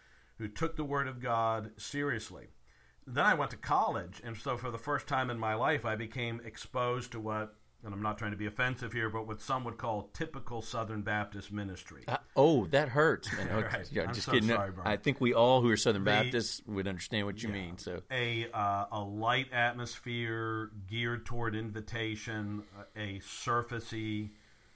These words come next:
Speaker 1: only John three sixteen ministry.
Speaker 2: Yep.
Speaker 1: You'd get to the end, and the pastor would say, "Now we come to the most important part of the service, which was built upon the invitation." You know, so the most important part was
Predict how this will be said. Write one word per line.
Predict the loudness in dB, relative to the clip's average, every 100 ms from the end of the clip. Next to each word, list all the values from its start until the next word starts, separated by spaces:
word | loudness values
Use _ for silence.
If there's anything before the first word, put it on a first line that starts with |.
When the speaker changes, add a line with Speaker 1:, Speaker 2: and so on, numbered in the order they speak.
| -20 -14 -4
Speaker 1:
only | -2 -2 -2 -4
John | -2 0 0 0
three | -4 -6
sixteen | -6 -10 -8 -6 -2 -2
ministry. | -2 -2 -6 -8 -6 -4 -4 -8 -8
Speaker 2:
Yep. | -8 -8 -14 -8
Speaker 1:
You'd | -6 -2
get | -2 -2
to | -4
the | -4 -2
end, | -2 -2 -4
and | -8
the | -4
pastor | 2 4 2 -2
would | -8 -6
say, | -6
"Now | 0 2 2
we | 0 -6
come | -4 -4
to | -4
the | -4
most | -4 -4 -6
important | -8 -6 -6 -6 -6
part | -2 -2
of | -4
the | -6
service, | -4 -4 -4 -6 -8
which | -10 -6
was | -8
built | -6 -4 -4 -6
upon | -4 2 4 2 -4 -12 -20 -20 -20 -14
the | -4 0
invitation." | 0 0 2 2 2 -2 -10 -16 -14
You | -12
know, | -8
so | -6
the | -4
most | -4 -4 0 2 2 -2
important | -8 -6 -4 -4 -4 -2
part | 2 2 0 -4
was | -8 -4 -4 -6 -8